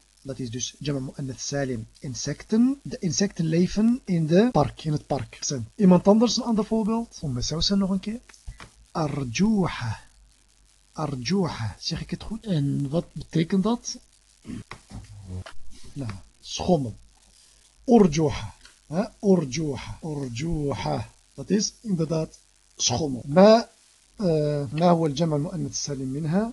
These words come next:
وفي جملة مفيدة. أرجوحات، أحسنت. وما،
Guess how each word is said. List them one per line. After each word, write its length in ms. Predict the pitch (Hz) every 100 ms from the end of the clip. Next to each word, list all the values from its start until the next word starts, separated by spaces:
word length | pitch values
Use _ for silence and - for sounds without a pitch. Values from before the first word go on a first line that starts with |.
| -
وفي 400 | 151 - 196 214
جملة 340 | 151 147 139 -
مفيدة. 680 | 190 139 113 120 120 120 -
أرجوحات، 1040 | 190 160 127 156 143 - 139 165 208 -
أحسنت. 680 | - 123 - 151 170 220 196
وما، 640 | 151 139 147 160 160 160